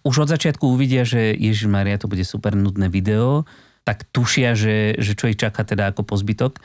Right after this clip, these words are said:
Ale aj to, že na začiatku je dobré im tak nejak vliať tú nádej do žil, že tam nájdu práve odpoveď na tú svoju otázku. Hej?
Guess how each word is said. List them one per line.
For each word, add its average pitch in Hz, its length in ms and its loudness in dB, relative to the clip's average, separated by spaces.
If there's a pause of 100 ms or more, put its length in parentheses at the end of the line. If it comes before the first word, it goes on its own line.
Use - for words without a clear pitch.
(360)
Ale 110 500 0 (120)
aj 131 280 0
to, 147 200 2
že 139 240 2 (300)
na 131 180 2
začiatku 170 360 2
je 143 80 0
dobré 156 280 0 (340)
im 135 160 2
tak 143 260 0
nejak 135 400 2 (100)
vliať 113 800 0
tú 139 160 0
nádej 120 540 2
do 98 140 2
žil, 95 360 2
že 95 160 0
tam 104 160 0
nájdu 101 400 0
práve 95 320 -2
odpoveď 85 420 -4
na 85 100 -6
tú - 120 -6
svoju 90 300 -4
otázku. - 420 -4 (220)
Hej? 101 260 -2